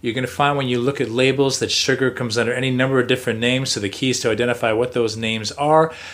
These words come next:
Uh, the second thing we'll look at is, um,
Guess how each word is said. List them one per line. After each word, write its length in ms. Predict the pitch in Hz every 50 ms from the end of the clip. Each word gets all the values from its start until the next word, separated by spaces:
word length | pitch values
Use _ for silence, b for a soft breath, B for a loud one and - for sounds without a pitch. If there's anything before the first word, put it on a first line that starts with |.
| B B B
Uh, 160 | - 110 110
the 100 | 107 120
second 340 | - - - 175 175 175 -
thing 200 | - 175 165 147
we'll 140 | 147 139 139
look 180 | 147 147 -
at 320 | 160 151 147 - - - -
is, 680 | 131 120 120 120 117 117 117 117 - - - - -
um, 680 | 120 113 110 107 107 107 107 107 107 107 107 107 104